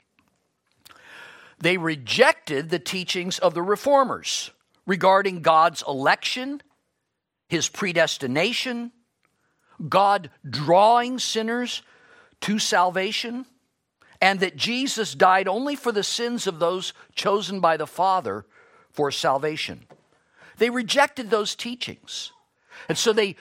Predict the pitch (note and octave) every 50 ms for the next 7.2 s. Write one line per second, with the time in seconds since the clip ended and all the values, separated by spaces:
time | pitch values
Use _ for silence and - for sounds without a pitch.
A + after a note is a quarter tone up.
0 | - - D3+ C#3 E3 F3+ A#3+ D4 D#4 D#4 C4+ G#3 G3 G3 F#3+ - - F3 D#3+ C#3+
1 | - _ - - - A3 B3 D4 C4+ - - - - A3+ A3 - - - - -
2 | - A#2 A2 A#2 G#2+ G#3 F3+ F3 E3 - - D3 B2 F#2 E2+ D2 - _ - _
3 | _ _ _ _ _ _ _ _ _ _ _ _ - E3 D#3 B2+ - G3 E3+ E3+
4 | E3 D3 C#3 - - - F#3 F3 F3 F3+ F#3 F#3+ F3 - - _ - - E3+ D#3+
5 | B2 F#2 - _ - - - - - - _ _ _ _ _ - - - - -
6 | A#2 A#2 C#3 C#3+ C#3 - - F3 E3 C#3+ C3+ B2 - B3+ C4 C#4 A#3+ D#3+ - -
7 | - - -